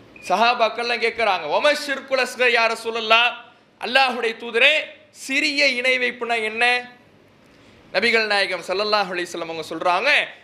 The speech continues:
"அஷ்ஷிர்குல் அஸ்கரு ரியா." சிறிய இணை வைப்பு என்பது முகஸ்துதி, பிறர் பார்க்க வேண்டும் என்பதற்காக,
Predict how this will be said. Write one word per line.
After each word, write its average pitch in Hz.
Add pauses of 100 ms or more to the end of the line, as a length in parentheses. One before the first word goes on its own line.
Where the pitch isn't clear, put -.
(120)
"அஷ்ஷிர்குல் 214
அஸ்கரு 214
ரியா." 180 (600)
சிறிய 302
இணை 269
வைப்பு 254
என்பது 220 (120)
முகஸ்துதி, 196 (840)
பிறர் 254
பார்க்க 302
வேண்டும் 285
என்பதற்காக, 226